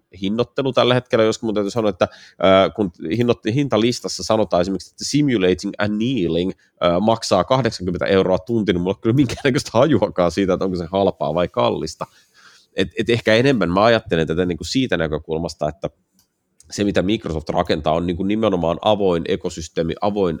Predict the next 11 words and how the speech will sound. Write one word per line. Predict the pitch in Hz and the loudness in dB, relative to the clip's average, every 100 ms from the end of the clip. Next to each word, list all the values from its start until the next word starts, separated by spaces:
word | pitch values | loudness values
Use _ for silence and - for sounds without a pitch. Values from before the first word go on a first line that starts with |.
| - | -8
rajapinta | 92 101 104 85 76 71 76 | -2 2 2 0 -4 -8 -6
kaikkiin | 87 98 90 - 80 | -2 -2 -2 -6 -4
näihin, | 78 78 82 | -4 -4 -6
niinku, | 73 69 85 - _ _ _ | -10 -10 -10 -12 _ _ _
kvanttirautoihin, | 101 107 90 87 85 98 90 87 78 85 | 0 0 0 -2 2 2 2 -2 -4 -4
ja | 82 | -6
sit | - | -4
kun | 95 | 0
jonain | 131 131 | 2 2
päivänä | 95 90 82 82 | 2 -2 -2 -4
meillä | 85 85 | -2 -2